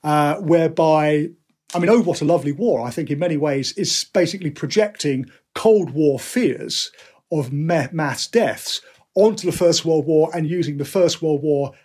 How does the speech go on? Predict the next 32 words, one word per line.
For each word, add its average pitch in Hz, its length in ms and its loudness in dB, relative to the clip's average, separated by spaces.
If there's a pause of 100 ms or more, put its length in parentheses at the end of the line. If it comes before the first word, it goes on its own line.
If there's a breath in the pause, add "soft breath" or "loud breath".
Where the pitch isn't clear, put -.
(160 soft breath)
as 160 160 -2
a 165 60 -2
sort 170 160 -2
of 151 60 2
analogue 143 560 0 (680)
for 156 120 0
the, 143 140 -2
for - 140 -4
the 143 80 0
Cold 160 320 2
War. 117 180 -6 (220 loud breath)
All 277 200 6
of 226 60 -4
this 180 180 2
fuels, - 880 0 (280 soft breath)
uh, 147 260 2
this - 300 -2
sort 151 280 -4
of 113 60 -16
backlash 151 760 -2
against 143 580 -6 (360 soft breath)
the 147 60 -8
First 135 300 -4
World 131 200 -4
War. 131 220 -2 (200 loud breath)
And 202 140 2
actually, 185 520 2
it, 202 240 -6 (340)
it 208 260 0
infects, - 560 -2 (100)
you 190 120 0
know 139 100 -4